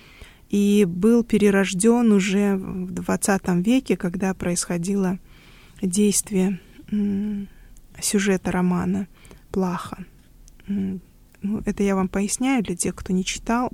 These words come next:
э, чтобы было понятно, о чём идёт речь. Э, дальше сейчас я продолжу. Э, то, о чём думает, э, Чингиз Айтматов, он передаёт как бы мысли,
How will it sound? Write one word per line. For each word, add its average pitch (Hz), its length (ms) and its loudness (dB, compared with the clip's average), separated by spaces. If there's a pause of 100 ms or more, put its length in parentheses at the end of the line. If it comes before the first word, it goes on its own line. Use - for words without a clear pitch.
э, 180 160 -2
чтобы 180 300 -6
было 180 200 -4
понятно, 185 520 -6
о 175 60 -6
чём 190 260 -2
идёт 180 360 -6
речь. - 380 -8 (800)
Э, 196 220 -4
дальше 202 340 -2
сейчас - 380 -4
я 185 80 -2
продолжу. 214 880 2
Э, 208 240 -2 (1120)
то, 220 260 6
о 202 80 0
чём 196 300 2
думает, 185 720 2 (480)
э, 185 280 0
Чингиз 202 360 2
Айтматов, 226 560 2
он 196 160 2
передаёт 202 720 2
как 180 160 -2
бы 185 100 2
мысли, 185 560 2